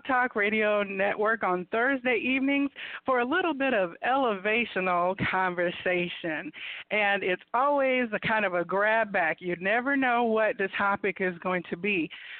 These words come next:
I kinda like to call it a cross between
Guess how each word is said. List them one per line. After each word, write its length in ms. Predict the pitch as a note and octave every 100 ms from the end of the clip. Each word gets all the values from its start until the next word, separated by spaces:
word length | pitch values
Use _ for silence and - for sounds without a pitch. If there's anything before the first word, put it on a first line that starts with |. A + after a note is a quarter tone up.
| -
I 60 |
kinda 320 | A#3 F4 F#4+ D#4+
like 200 | D4 C4+
to 100 | A#3
call 320 | - B3 A#3+
it 80 | G3
a 60 |
cross 480 | F#3+ - A#3 A#3 A#3+ -
between 600 | G#3 G3+ A3+ G#3 G3 F#3